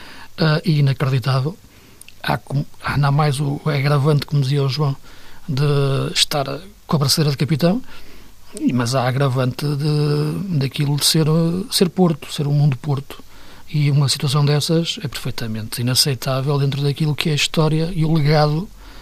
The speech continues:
que o Porto tem transmitido no seu A D N ao longo dos tempos. Ah, isso é, é uma, é um termo que tem sido muitas vezes utilizado, ou uma definição, uma palavra, o A D N, mas isso vê-se em muitos aspectos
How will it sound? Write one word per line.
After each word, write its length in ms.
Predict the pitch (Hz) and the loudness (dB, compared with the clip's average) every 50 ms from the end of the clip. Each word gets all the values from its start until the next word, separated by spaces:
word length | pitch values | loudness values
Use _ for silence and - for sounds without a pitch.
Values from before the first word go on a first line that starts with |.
| - - - 175 143 - - | -8 -4 -2 -2 -2 -2 -4
que 300 | - - 170 165 160 165 160 180 220 | 0 4 4 6 6 6 6 4 2
o 80 | - 156 | -2 -6
Porto 440 | 139 - - 160 160 147 - - - | -6 -2 0 2 2 2 0 -4 -2
tem 160 | - 175 156 | 2 2 4
transmitido 600 | - 165 151 143 160 160 - - 175 156 156 165 | 4 4 4 4 4 4 4 2 2 2 4 4
no 100 | 170 170 | 4 4
seu 220 | 160 - 185 175 | 4 4 4 4
A 80 | 180 180 | 4 6
D 100 | 165 185 | 6 6
N 280 | 180 170 180 185 196 - | 6 6 6 4 4 4
ao 100 | - 185 | 4 4
longo 200 | 185 185 180 185 | 4 6 4 2
dos 120 | 175 - - | 0 -2 0
tempos. 360 | - 226 180 139 - - - - - - - - - - - - - - - | 2 2 2 0 -2 -8 -16 -18 -20 -20 -20 -20 -18 -18 -18 -16 -14 -6 -2
Ah, 400 | 185 151 151 151 156 151 156 156 208 | 2 2 4 4 4 4 2 2 0
isso 640 | 240 156 143 139 123 - - - - 151 151 151 156 | 0 2 2 2 4 2 2 2 2 2 2 2 2
é, 140 | 156 143 139 - - - - - - - - - - | 2 0 -2 -2 -6 -20 -20 -20 -18 -18 -18 -16 -10
é 100 | - - | -4 -2
uma, 160 | 151 147 - - - 185 - - | 0 0 -2 -2 -6 -6 -4 0
é 60 | - | 4
um 120 | 170 175 156 | 4 4 6
termo 260 | - - 196 175 160 | 6 4 4 4 4
que 40 | 143 | 2
tem 80 | 170 | 0
sido 140 | 151 - 147 | 0 0 2
muitas 200 | 156 165 - 160 | 2 2 2 2
vezes 160 | 135 151 139 | 0 2 0
utilizado, 480 | 147 - - 147 139 127 131 143 175 185 | 0 0 0 0 2 2 2 2 2 2
ou 80 | 175 170 | 2 4
uma 160 | 143 156 147 | 4 4 2
definição, 540 | 127 - - 156 131 - - 160 165 233 - - - - 147 135 - - - - - | 2 0 0 0 2 2 0 0 -2 -4 -4 -8 -8 -8 -6 -8 -8 -10 -10 -6 -4
uma 80 | 147 | -4
palavra, 480 | 127 - 160 143 139 143 170 180 220 196 | 0 2 2 4 6 6 4 4 2 0
o 100 | 139 139 | 0 0
A 60 | 135 | 0
D 120 | 131 135 | 0 0
N, 240 | 135 139 147 175 196 - - - - - - - - - - - | -2 -2 -2 -2 -4 -6 -10 -16 -18 -18 -18 -18 -18 -18 -10 -4
mas 160 | - 147 139 143 | -2 0 2 2
isso 200 | 151 - - 131 | 2 0 0 2
vê-se 280 | 156 151 147 - - | 2 2 4 4 4
em 40 | 147 | 4
muitos 320 | 147 147 151 147 139 - | 6 6 6 4 4 2
aspectos 520 | - 139 - - 160 156 165 165 - - | -2 -2 -2 0 0 -2 -2 -2 -6 -8